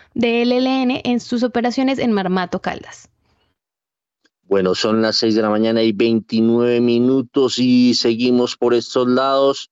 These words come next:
Speaker 2: Hay noticia que tiene que ver con Corbanca desde Chile.
Speaker 1: Así es, Itaú Corbanca efectuó una colocación de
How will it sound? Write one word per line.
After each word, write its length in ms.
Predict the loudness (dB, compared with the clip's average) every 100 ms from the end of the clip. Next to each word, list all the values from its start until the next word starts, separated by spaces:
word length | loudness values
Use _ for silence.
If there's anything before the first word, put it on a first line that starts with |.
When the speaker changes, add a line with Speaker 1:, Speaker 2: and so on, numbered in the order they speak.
| _ _ _ _ _
Speaker 2:
Hay 220 | -4 0
noticia 520 | 0 0 -2 -2 -2
que 180 | -2 -6
tiene 340 | -4 -2 -2 -2
que 160 | -2
ver 220 | 0 -2 -2
con 240 | 0 -2
Corbanca 1080 | -2 0 0 0 -2 -4 -4 -4 -2 -6 -12
desde 360 | -6 -6 -4 -6
Chile. 340 | -4 -2 -2 _ _ _ _ _ _ _ _ _ _ _ _ _ _ -10
Speaker 1:
Así 380 | -10 -4 -2
es, 160 | -2 -2
Itaú 400 | -4 0 0 0
Corbanca 540 | 0 -2 -2 -2 -2 -4
efectuó 400 | -4 -6 -2 -2
una 160 | -2
colocación 640 | -2 -2 -2 -4 -2 -2 0
de 160 | -2